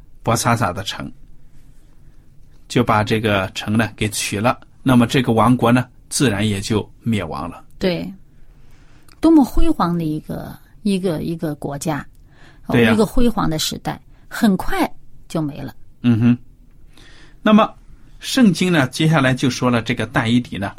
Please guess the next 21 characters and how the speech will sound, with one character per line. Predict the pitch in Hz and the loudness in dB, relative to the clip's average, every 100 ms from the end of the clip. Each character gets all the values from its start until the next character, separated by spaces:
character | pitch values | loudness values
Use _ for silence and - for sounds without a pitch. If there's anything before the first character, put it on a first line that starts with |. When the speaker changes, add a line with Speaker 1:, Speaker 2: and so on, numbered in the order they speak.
| - - - - | -18 -20 -20 -14
Speaker 1:
仍 | - 117 135 233 | -6 0 4 6
然 | 190 110 - - - - | 4 2 -4 -12 -16 -4
在 | 185 | 0
一 | 147 | 0
个 | 160 - | 0 -2
朝 | - 131 185 | -2 0 0
代 | 196 | 0
更 | 139 - 269 302 | 0 2 2 4
替 | - | 2
了 | 214 | 0
之 | 123 175 | 0 -2
后 | 160 139 | 2 2
呢， | 104 - - | 0 -4 -14
仍 | - 113 117 170 175 | -6 0 2 4 2
然 | 110 110 - - - | 2 0 -4 -20 -10
Speaker 2:
受 | - 269 190 | -2 2 2
重 | - 185 | 0 -2
用。 | 160 - | -2 -6
Speaker 1:
受 | - 127 | -2 0
重 | 117 107 | 0 -2
用。 | 98 | -2